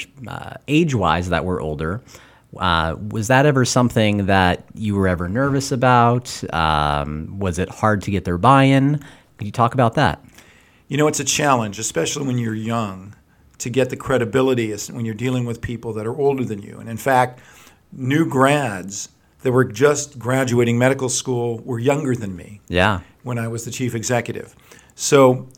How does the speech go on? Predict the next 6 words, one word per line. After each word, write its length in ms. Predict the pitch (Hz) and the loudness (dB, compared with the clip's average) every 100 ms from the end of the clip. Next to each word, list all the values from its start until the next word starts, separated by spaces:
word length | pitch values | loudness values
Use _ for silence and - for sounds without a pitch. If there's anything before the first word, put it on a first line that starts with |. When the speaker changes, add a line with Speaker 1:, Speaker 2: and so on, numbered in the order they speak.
| - | -6
Speaker 2:
it 360 | 135 131 - - | -6 -6 -10 -8
was 380 | 131 143 139 | 0 0 0
a 60 | 123 | -2
credibility 640 | - 147 135 139 147 123 | 0 2 4 6 6 4
issue. 240 | 104 - 117 | -2 -8 -10
Fortunately, 680 | - 185 202 202 190 214 | 4 6 6 2 0 -2